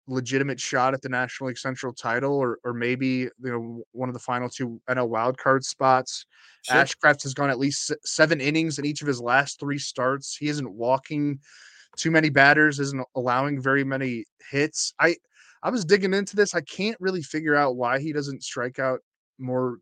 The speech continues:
Speaker 1: hitters. Like, with the
Speaker 2: Mm-hmm.
Speaker 1: improvements he's made with his slider, he kinda throws multiple sliders. There's, like, a power slider and then more of a looping one. Um, but he uses them more to induce soft contact than generate whiffs. He throws them more in the zone than a lot of pitchers do.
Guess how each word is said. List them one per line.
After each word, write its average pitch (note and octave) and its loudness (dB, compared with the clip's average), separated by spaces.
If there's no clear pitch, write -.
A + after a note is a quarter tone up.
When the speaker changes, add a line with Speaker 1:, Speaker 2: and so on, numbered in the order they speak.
Speaker 1:
hitters. C3 -4
Like, C3 0
with D3+ -2
the F#3+ 2
Speaker 2:
Mm-hmm. D3+ 4
Speaker 1:
improvements F#3 0
he's F3 -4
made D#3 4
with D#3+ -2
his C#3+ -6
slider, C#3 2
he C#3+ -6
kinda E3+ 2
throws E3 4
multiple D3 0
sliders. E3+ 2
There's, C3+ -2
like, A#2+ -8
a - -10
power C#3+ 0
slider C#3 0
and C3 -2
then B2 -6
more C3 0
of B2 -2
a A#2 2
looping C#3 -2
one. C#3+ 0
Um, A2+ -6
but D#3 6
he F#3 2
uses G#3+ 2
them G3+ 2
more F3+ 0
to F#3 -4
induce C#3+ 0
soft C#3 -2
contact C#3+ -2
than B2 -8
generate C3+ 0
whiffs. B2 -2
He C3+ -8
throws C#3 0
them C3+ 0
more C3+ 0
in C#3 0
the B2+ -2
zone B2+ -2
than C3+ -2
a B2+ -2
lot B2+ 0
of B2+ -8
pitchers B2 -10
do. B2+ -4